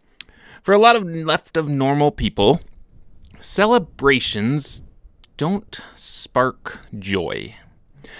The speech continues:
They're loud, filled with people. Often there are fireworks and boom booms at midnight.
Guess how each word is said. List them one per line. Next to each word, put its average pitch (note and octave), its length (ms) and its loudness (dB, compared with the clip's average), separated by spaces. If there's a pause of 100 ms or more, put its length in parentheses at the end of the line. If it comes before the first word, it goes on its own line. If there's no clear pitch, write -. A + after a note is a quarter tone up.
(160)
They're C#3+ 180 6
loud, G#2+ 600 6
filled G2+ 380 -4
with A2 180 -4
people. G2+ 640 4
Often E3 340 2
there D#3 180 -2
are C3+ 40 -2
fireworks B2 800 -6
and B2+ 180 0
boom G#2+ 280 2
booms G#2 420 0
at A2+ 100 0
midnight. G2+ 640 -4